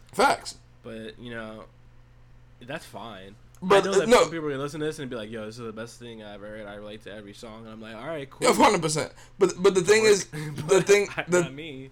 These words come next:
Speaker 1: the thing is, when you're <laughs> in the business of selling records, well, she will sell records. Like, you need everybody to listen to your records. That's why when, every time I have that, that conversation <clears throat> about Bad Bunny,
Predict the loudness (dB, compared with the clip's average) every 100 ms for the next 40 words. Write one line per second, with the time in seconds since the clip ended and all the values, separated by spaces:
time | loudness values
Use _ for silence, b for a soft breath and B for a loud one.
0 | -2 2 4 4 4 2 0 0 -4 4
1 | 8 10 10 10 6 4 -2 -6 -4 -2
2 | 0 -2 -2 0 0 -2 -2 0 0 0
3 | 2 0 0 -4 -2 2 4 4 4 2
4 | 2 0 -4 -10 -14 b b b b -20
5 | -20 -20 -20 -20 -20 _ -20 -20 _ -4
6 | 4 4 4 2 4 6 6 8 6 4
7 | 2 0 -2 -2 -4 -2 0 -2 -4 -14
8 | -16 -8 -2 0 4 4 4 2 0 0
9 | 2 2 2 0 0 2 0 0 0 0
10 | 0 0 0 -2 -4 -2 -2 -2 -4 -10
11 | b b b b -6 2 2 2 -2 2
12 | 4 4 4 2 2 2 2 0